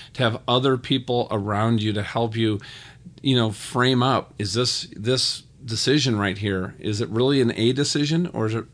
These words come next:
or is this something that maybe isn't essential right now? Actually, how do I, how do I determine the difference? And if it is the A decision, it's maybe not comfortable.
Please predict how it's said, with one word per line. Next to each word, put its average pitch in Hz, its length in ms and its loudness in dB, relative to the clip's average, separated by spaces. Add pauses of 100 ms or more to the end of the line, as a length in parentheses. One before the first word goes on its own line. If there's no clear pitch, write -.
or 131 560 2 (380)
is 110 140 -2
this 117 120 0
something 123 560 2
that 113 180 2
maybe 123 340 2
isn't 120 280 0
essential 120 480 0
right 101 160 -2
now? 101 180 -4
Actually, 123 320 -2
how 113 160 -2
do 147 140 0
I, 135 240 2
how 151 280 -4
do 156 140 -2
I 143 140 0
determine 135 460 -2
the 120 60 -2
difference? - 520 -6 (480)
And 117 100 2
if 101 80 0
it 110 220 2
is 156 320 4
the 147 200 0
A 117 140 4
decision, 104 640 -2 (920)
it's 101 200 0
maybe 117 320 2
not 117 300 0
comfortable. 101 640 -2